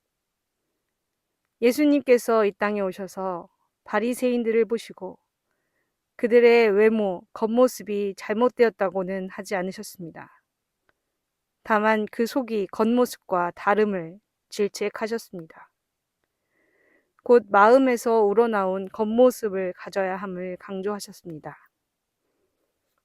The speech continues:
마태복음 이십삼 장 이십삼 절로 이십팔 절 말씀입니다. 화 있을진저 외식하는 서기관들과 바리새인들이여, 너희가 박하와 회향과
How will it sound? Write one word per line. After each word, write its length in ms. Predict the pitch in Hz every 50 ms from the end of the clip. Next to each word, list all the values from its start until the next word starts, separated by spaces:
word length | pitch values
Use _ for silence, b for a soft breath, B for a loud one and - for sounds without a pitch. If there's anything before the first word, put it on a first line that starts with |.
| _ _ _ _ _ _ _ _ _ _
마태복음 640 | - - 202 202 - - 269 226 233 220 208 233 233
이십삼 580 | 233 208 202 226 214 - - - 233 220 220 208
장 300 | 208 202 196 185 175 - _
이십삼 560 | - 220 202 - 240 - - - 277 269 262 262
절로 500 | 247 262 254 233 208 202 185 175 170 - -
이십팔 500 | - 196 - - 202 _ - 262 254 254
절 160 | - 262 247
말씀입니다. 800 | 233 214 190 208 - - - 196 180 170 170 160 - 165 160 - _ _ _ _ _ _ _ _ _ _ _ _ _ _ _ _ _ _ _ _ _ _ _ _ _ _ _ _ _
화 240 | - - 269 269 262
있을진저 920 | 240 220 - - 240 233 202 - 214 190 202 190 175 185 180 170 165 - -
외식하는 680 | 185 196 - - 233 - - - 208 196 196 190 196
서기관들과 920 | 202 - 233 233 220 220 214 208 202 190 190 190 185 175 - 180 180 185
바리새인들이여, 1080 | 180 - - 202 190 202 202 - - 202 196 190 185 175 196 180 185 175 160 147 165 _ _ _ _ _ _ _ _ _ _ _ _ _ _ _ _ _ _ _ _ _
너희가 460 | - 196 208 208 214 214 214 226 226 220
박하와 840 | - - 214 208 _ - - 269 254 233 220 220 220 214 214 214
회향과 720 | 214 - 262 254 247 254 247 240 226 196 190 175 165 170